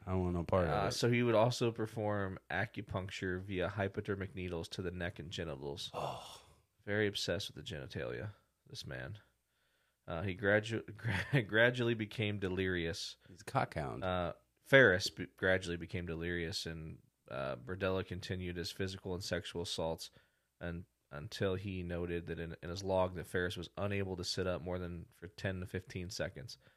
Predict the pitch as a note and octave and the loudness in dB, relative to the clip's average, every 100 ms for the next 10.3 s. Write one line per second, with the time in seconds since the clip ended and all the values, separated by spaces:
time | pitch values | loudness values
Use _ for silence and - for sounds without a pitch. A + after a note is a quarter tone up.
0 | _ _ _ _ _ _ E2+ E2 A#2 A#2 | _ _ _ _ _ _ -10 -4 2 2
1 | C#3 F#3 D3 G2+ F2+ E2+ E2 - - C#2+ | 2 -2 4 4 6 2 0 -6 -6 -6
2 | C#2 - D2 A#1+ C2+ B1 B1+ A#1+ - - | -6 -6 -6 -6 -8 -8 -8 -10 -10 -8
3 | - - D#2 C2+ C2 E2 G2+ - B1+ G#1+ | -8 -8 -8 -8 -6 -8 -8 -8 -8 -10
4 | - - _ _ - G#2+ G2+ F2+ F2 F2+ | -12 -18 _ _ -6 2 4 4 4 6
5 | F2+ G2+ - A#2+ B2+ D3+ - - A2 - | 6 4 4 4 6 4 2 -4 -4 -4
6 | - - B2 - - E3 - - A#2 A2+ | -6 -2 -2 -2 4 6 6 2 0 2
7 | B2+ G#2+ G#2 G2+ F2+ F2 - A2 A#2 A2 | 4 4 2 4 4 4 2 0 -2 -6
8 | - - - _ _ _ _ _ _ - | -8 -10 -14 _ _ _ _ _ _ -18
9 | - _ _ _ _ _ _ - F3 F2+ | -18 _ _ _ _ _ _ -4 -2 -2
10 | F2 E2+ A2 | -2 -4 -8